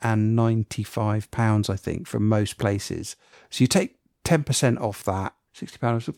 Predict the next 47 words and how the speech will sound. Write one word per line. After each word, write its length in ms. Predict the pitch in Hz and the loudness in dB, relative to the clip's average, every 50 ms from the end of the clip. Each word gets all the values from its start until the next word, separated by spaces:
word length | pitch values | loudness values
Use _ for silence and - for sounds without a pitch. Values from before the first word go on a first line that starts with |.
| _ _ _ | _ _ _
be 100 | 147 135 | -2 0
about 280 | 131 - 120 - - | 0 0 -2 -4 -4
five 300 | - - 127 117 117 113 | -4 -2 0 0 0 -2
thirty. 580 | - - 123 117 113 113 - - 120 113 113 - - - - - - - - - | -2 -2 0 2 2 0 0 0 -2 -2 -2 -4 -8 -16 -20 -20 -20 -18 -2 2
And 180 | 123 123 127 | 6 6 8
then 320 | 131 127 127 123 123 127 - - - _ _ _ _ _ | 8 8 6 4 4 2 -2 -6 -14 _ _ _ _ _
if, 160 | 139 - - | -6 -6 -6
if 280 | 110 - - - - - | -10 -8 -8 -6 -6 2
you 60 | 151 | 4
get 120 | 160 139 | 4 4
it 80 | 120 - | 6 4
from 140 | - 127 120 | 2 2 4
somewhere 220 | - 127 123 117 | 4 6 6 4
off 60 | - | 4
the 80 | - 110 | 2 -2
high 200 | - 127 123 120 | 2 2 2 2
street, 320 | - - - 127 120 - | 2 0 -2 -2 -2 0
I 100 | - 123 | -2 -4
can 160 | - - 123 | -2 -2 0
normally 360 | 127 123 123 123 120 113 110 104 | 0 2 2 2 2 2 0 0
get 260 | - 120 117 - - | -2 -4 -4 -4 -6
sort 160 | - 117 113 | -8 -6 -6
of 80 | 107 - | -8 -6
five, 400 | - 120 113 110 110 110 104 - | -6 -6 -4 -4 -6 -6 -6 -8
six, 440 | - - 113 - - - - - - | -8 -8 -8 -8 -10 -12 -12 -12 -14
seven 320 | - - 120 110 110 117 107 | -8 -4 -4 -4 -4 -4 -6
percent 320 | - - - 117 107 - | -6 -4 -2 -2 -2 -2
off 340 | - 120 110 107 - - _ - - - - - - - | -2 -4 -6 -6 -6 -14 _ -20 -20 -20 -20 -16 -2 -2
on 100 | 117 - | -2 2
top 200 | - 117 - - | 2 0 0 2
of 60 | 110 | 0
that 180 | 113 120 - | 0 0 0
through 240 | - - - 107 104 | -4 -4 -2 -2 -2
work. 520 | 104 113 113 117 117 113 113 - - - - - - - - | 0 0 0 2 2 2 0 -2 -4 -12 -20 -20 -20 -18 -2
So 140 | - 147 | 2 2
it 100 | 156 - | 2 4
basically, 880 | - 196 214 180 - - - - - 120 117 117 117 113 113 117 123 - - _ - | 2 0 0 0 -2 -4 -6 -4 -4 -2 0 0 0 0 -2 -2 -6 -8 -8 _ 0
uh, 160 | 120 113 110 - - | 0 0 2 2 0
and 100 | 143 151 | 0 0
actually 320 | 151 151 - - 107 - - - - | 0 -2 -4 -6 -6 -6 -8 -12 -6
with 220 | 208 135 127 - | -2 0 0 0
this, 180 | - 107 - - | 0 -2 0 0
I 60 | 104 | 0
managed 320 | 107 110 110 110 - - | 2 2 2 0 -2 -4
to 60 | - 110 | -8 -4
get, 320 | - 117 110 110 - - _ - | 0 0 0 0 -2 -6 _ -4
um, 340 | - 110 107 104 101 104 107 | -2 0 0 0 0 -4 -6